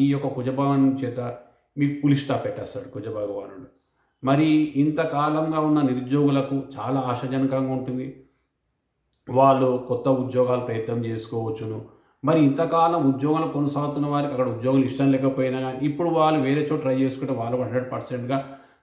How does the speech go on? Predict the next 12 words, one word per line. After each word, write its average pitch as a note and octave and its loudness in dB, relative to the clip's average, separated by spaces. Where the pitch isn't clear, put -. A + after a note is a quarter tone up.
సక్సెస్ C3 2
మార్క్ C3+ 2
మీకు C3 0
టిక్ B2 -4
పెడతాడు G#2+ -8
కుజ G2 -12
భగవానుడు. F#2+ -18
మరి C3+ 6
ఏకాదశ, C3+ 2
మరి B2+ -4
దశమ C3 -4
స్థానం - -10